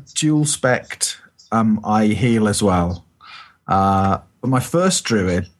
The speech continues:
the one I got to sixty, I leveled balance. And I was actually in the game the day that they changed the talents over to introduce boomkins.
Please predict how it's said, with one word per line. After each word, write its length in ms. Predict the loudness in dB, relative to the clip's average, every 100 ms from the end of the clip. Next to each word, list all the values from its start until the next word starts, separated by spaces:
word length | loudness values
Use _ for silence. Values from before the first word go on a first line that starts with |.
| _
the 60 | 0
one 140 | 0
I 60 | 0
got 140 | 0
to 60 | -2
sixty, 800 | 0 0 -2 -4 0 0 -2 -8 _
I 100 | -2
leveled 320 | 0 2 0 0
balance. 540 | 0 0 -4 -6 -8 -12 _ -20 -4
And 100 | 0
I 60 |
was 100 | 2
actually 480 | 0 -2 0 0 0 -4 -18 -20 _ -4
in 220 | 0 2
the 60 | 2
game 580 | 0 2 0 0 -2 -4 _ _ -14 -4
the 140 | -2
day 460 | 0 0 2 2 2
that 220 | 0 0
they 400 | 0 2 0 -2 -12 _ _
changed 360 | -2 0 0 -2
the 60 | -2
talents 420 | 0 0 0 0
over 520 | 0 0 -2 -4 -6 -10 -4
to 180 | -2 2
introduce 540 | 0 0 0 0 0
boomkins. 840 | 0 0 2 2 0 2 0 -2